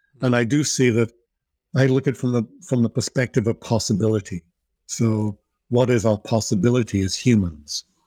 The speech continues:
And so this is, this is another realm of possibility, right? And so how do I live into that possibility on a day-to-day basis? You know, what does that, does that make me a more kinder, considerate human in the moment?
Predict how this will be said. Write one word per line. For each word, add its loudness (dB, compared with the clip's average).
And 2
so 0
this 0
is, -2
this 0
is -2
another 0
realm 2
of -6
possibility, -2
right? -2
And 2
so -2
how 2
do 0
I 4
live 2
into 2
that -2
possibility 0
on 0
a 2
day-to-day 0
basis? -4
You 2
know, -4
what 2
does 0
that, -2
does 2
that 0
make 0
me 4
a 4
more 2
kinder, 2
considerate -2
human 0
in 0
the -2
moment? 0